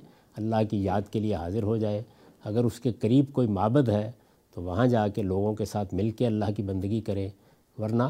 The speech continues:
اپنے طور پر اللہ کے سامنے سر نیاز جھکا دے۔ یہ لازم ہے۔ اس کے بعد ایک بات کہی ہے قرآن مجید نے، وہ بات یہ ہے کہ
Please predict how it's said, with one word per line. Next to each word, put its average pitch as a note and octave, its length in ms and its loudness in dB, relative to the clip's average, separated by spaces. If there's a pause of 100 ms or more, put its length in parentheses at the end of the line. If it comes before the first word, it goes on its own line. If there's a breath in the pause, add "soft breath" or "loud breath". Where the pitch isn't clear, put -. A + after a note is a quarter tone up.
(160)
اپنے C3 300 2
طور F#2 220 -2
پر G#2+ 200 -10 (140)
اللہ G2 200 -2 (120)
کے G2 60 -6
سامنے F#2 420 -4 (320)
سر G#2+ 300 0
نیاز F#2+ 340 0
جھکا E2 280 -4
دے۔ - 160 -16 (420 soft breath)
یہ F3 160 8
لازم G2+ 460 4
ہے۔ - 160 -8 (640 soft breath)
اس - 200 0
کے A3+ 120 6
بعد D#3 280 6 (160)
ایک D3+ 260 0
بات D3 380 4
کہی A#2+ 240 4
ہے A#2 120 2
قرآن G2+ 300 -2
مجید F#2+ 400 2
نے، E2 100 -10 (800 soft breath)
وہ A#2 120 -4
بات A2+ 360 0
یہ D3+ 180 4
ہے A#2 260 2
کہ C#3 440 0